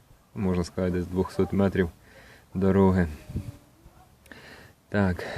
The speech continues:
було три патрона. які вже обезврежені. Гільза.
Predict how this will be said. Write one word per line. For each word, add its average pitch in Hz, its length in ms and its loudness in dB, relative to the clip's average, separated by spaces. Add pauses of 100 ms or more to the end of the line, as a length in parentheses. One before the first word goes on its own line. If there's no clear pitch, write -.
(120)
було 104 460 4 (1040)
три 101 160 4
патрона. 143 720 2 (1080)
які 110 220 -6
вже 107 240 0
обезврежені. 101 840 4 (920)
Гільза. 117 640 2